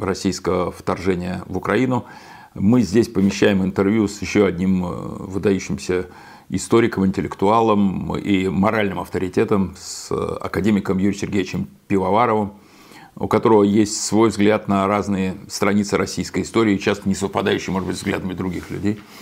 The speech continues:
И если вы ждете, э, какого-то там развлечения сейчас, то его не будет. Это специальное интервью, посвященное вот этой даже страшной дате, я бы сказал, там, трагической, драматической, страшной дате двадцать четвертого февраля. Мне было очень интересно послушать, э, Юрия Сергеевича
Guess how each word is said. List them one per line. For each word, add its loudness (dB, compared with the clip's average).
И -2
если 2
вы 6
ждете, 0
э, -6
какого-то 2
там 0
развлечения 2
сейчас, -2
то 0
его 4
не 6
будет. -2
Это 2
специальное 0
интервью, 2
посвященное 0
вот -2
этой -2
даже -2
страшной -2
дате, -6
я -6
бы -8
сказал, -8
там, -12
трагической, -2
драматической, -4
страшной -2
дате -2
двадцать -4
четвертого -8
февраля. -6
Мне 6
было 10
очень 4
интересно 4
послушать, 0
э, 2
Юрия 4
Сергеевича 0